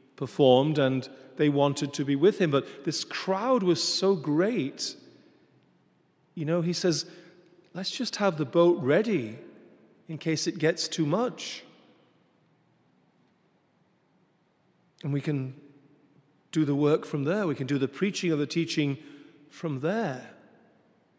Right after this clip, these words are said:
But they want to come because they know that in that touch of the Lord there is, is total healing. We know elsewhere in the Scriptures the stories of those personal encounters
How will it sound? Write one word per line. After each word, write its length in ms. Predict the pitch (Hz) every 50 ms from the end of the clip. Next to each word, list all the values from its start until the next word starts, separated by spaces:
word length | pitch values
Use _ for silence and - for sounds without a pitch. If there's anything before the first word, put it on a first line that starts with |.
| _ _ _ _ _ _ _ _ _ _ _ _ _ _ _ _ _ _ _ _ _ _ _ _ _ _ _ _ _ _ _ _ _ _ _ _
But 100 | - 170
they 80 | 175
want 220 | 156 151 170 165 -
to 60 | -
come 640 | - - - - 170 165 156 131 117 110 104 120 139 - _ _ _ _ _ _ _ _ _ _ _ _ _ _ _
because 220 | _ - 175 151 -
they 120 | 175 170
know 320 | 165 170 180 226 262 277
that 160 | 254 226 190 - -
in 220 | 196 180 180 180
that 220 | 165 160 160 - -
touch 300 | - 185 196 180 - -
of 100 | 170 147
the 120 | 160 151
Lord 400 | 147 151 143 139 139 139 135 143
there 180 | 143 139 139 139
is, 400 | 139 131 120 - - - - - -
is 180 | - 127 -
total 460 | - - - - 151 139 - - 143 123
healing. 760 | - - - - - 135 127 123 110 110 104 107 113 123 - - - - _ _ _ _ _ _ _ _ _ _ _ _ _ _ _ _ _ _ _ _ _ _ _ _ _ _ _ _ _ _ _ _ _ _ _ _ _ _ _ _ _
We 120 | 175 151 151
know 120 | 151 143
elsewhere 400 | 139 139 135 - - - 147 139
in 80 | 135 135
the 80 | 127
Scriptures 880 | - - - 156 123 - - - 127 117 107 - - - - - - -
the 60 | 165
stories 600 | 139 - - - - 147 139 135 135 135 127 110 131
of 160 | 123 123 120
those 200 | 139 127 120 -
personal 600 | - - - 143 139 127 - - 139 135 131 127
encounters 800 | 120 120 113 - 135 135 131 135 - 127 123 113 101 - -